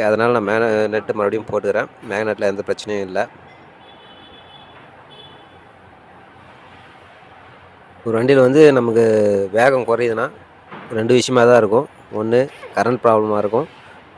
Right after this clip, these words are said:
அது இல்ல, அப்படி இல்லைன்னா நமக்கு இன்ஜினில் டைமிங் ப்ராப்ளமா இருக்கும். இந்த ரெண்டு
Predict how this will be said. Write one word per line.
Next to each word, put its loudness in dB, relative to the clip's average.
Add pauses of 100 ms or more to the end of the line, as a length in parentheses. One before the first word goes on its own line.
(180)
அது 4
இல்ல, 4
அப்படி 4
இல்லைன்னா 6 (260)
நமக்கு 0 (120)
இன்ஜினில் 0
டைமிங் 2
ப்ராப்ளமா 0
இருக்கும். -8 (100)
இந்த -6
ரெண்டு 0